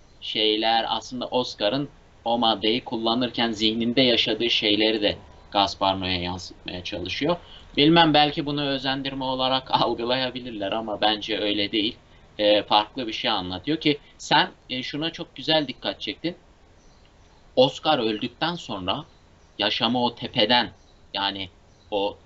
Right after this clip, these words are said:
Tokyo sokaklarında neler olduğunu, e, yaşamın nasıl aktığını bize göstermesinin sebebi şu yönetmeninin. Kardeşim, yani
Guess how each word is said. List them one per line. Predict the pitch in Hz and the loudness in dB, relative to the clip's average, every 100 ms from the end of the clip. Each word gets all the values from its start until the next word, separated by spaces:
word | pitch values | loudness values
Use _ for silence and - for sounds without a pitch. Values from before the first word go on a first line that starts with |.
| - | -6
Tokyo | 127 123 127 | -4 -4 -6
sokaklarında | - 110 117 110 117 113 110 110 | -4 -2 -2 -2 -2 -2 -2 0
neler | 104 107 117 | 2 4 4
olduğunu, | 113 104 95 90 85 85 - - - - - | 2 0 -4 -10 -10 -14 -20 -20 -20 -14 -2
e, | 95 | 2
yaşamın | 104 - 120 120 117 | 2 0 -2 -2 -2
nasıl | 131 - 110 | -2 -2 -2
aktığını | 98 - 104 127 165 - - - | -2 -2 -6 -4 -4 -10 -20 -14
bize | 107 131 | 2 2
göstermesinin | 117 110 - 127 123 123 - 147 | 4 0 2 2 2 0 -6 -10
sebebi | - 120 120 117 | -8 -8 -6 -8
şu | - 151 | -8 -4
yönetmeninin. | 131 107 90 95 90 85 82 - - - - | -2 -2 -4 -6 -8 -8 -12 -18 -20 -20 -2
Kardeşim, | - 165 151 135 - 85 - - _ _ - _ - | 4 6 6 0 0 -8 -14 -20 _ _ -20 _ 0
yani | 113 | 2